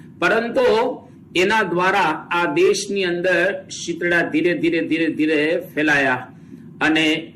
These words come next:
એમ કરતા કરતા આખા દેશની અંદર ફેલાય છે. પાંત્રીસ લાખ લોકો એના દ્વારા મૃત્યુ પામ્યા.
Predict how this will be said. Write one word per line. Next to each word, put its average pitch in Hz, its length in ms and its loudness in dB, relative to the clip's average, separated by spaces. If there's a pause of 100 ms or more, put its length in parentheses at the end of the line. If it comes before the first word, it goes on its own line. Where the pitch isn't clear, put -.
એમ 214 280 0
કરતા 151 540 -2
કરતા 156 600 -2
આખા 156 600 -4
દેશની 202 540 2
અંદર 180 240 0
ફેલાય 143 420 0
છે. 127 440 -4 (160)
પાંત્રીસ 196 600 0 (160)
લાખ 147 540 0
લોકો 175 680 2
એના 165 200 0
દ્વારા 147 340 -4
મૃત્યુ 139 520 -4
પામ્યા. 127 380 -6